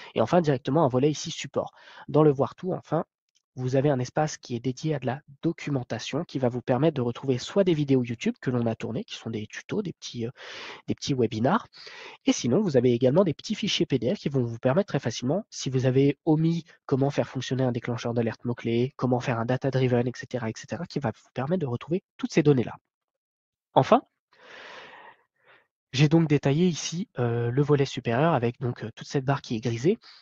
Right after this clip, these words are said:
Le panneau central que vous avez ici, c'est le tableau de bord. Alors, faut savoir que ce tableau de bord, il est entièrement personnalisable en fonction des utilisateurs. Chaque utilisateur pourra donc ici avoir un tableau de bord différent dans lequel il va pouvoir mettre des widgets de son choix.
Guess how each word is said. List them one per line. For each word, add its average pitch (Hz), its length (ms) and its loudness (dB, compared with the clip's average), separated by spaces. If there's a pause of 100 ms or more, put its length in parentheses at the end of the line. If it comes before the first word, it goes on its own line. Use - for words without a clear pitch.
(220)
Le 127 120 -2
panneau 185 260 2
central 175 340 0
que 135 100 -4
vous 123 160 0
avez 120 100 2
ici, 202 220 -6
c'est - 120 -2
le 180 200 2 (160)
tableau 156 260 4
de 127 60 0
bord. 110 160 2
Alors, 107 180 -10
faut - 80 -6
savoir 170 280 2
que - 60 -12
ce - 120 -6
tableau 139 280 2
de 135 60 -6
bord, 170 160 4
il 143 80 2
est 143 240 -4
entièrement 151 480 0
personnalisable 131 880 -2 (160)
en 120 120 -6
fonction 185 640 -2
des 147 380 0
utilisateurs. 131 640 -2 (320)
Chaque - 320 -4
utilisateur 135 600 -2
pourra 131 280 0
donc 143 300 2
ici 147 280 -4
avoir 135 220 4
un 110 60 -4
tableau 170 260 -2
de 147 60 0
bord 139 180 2
différent 123 340 -2
dans 175 120 0
lequel 123 280 0
il 143 140 2
va 123 100 0
pouvoir 143 340 -2
mettre 170 360 -4
des 127 160 0
widgets 180 640 -2
de 131 120 -2
son 110 180 -6
choix. 156 300 -2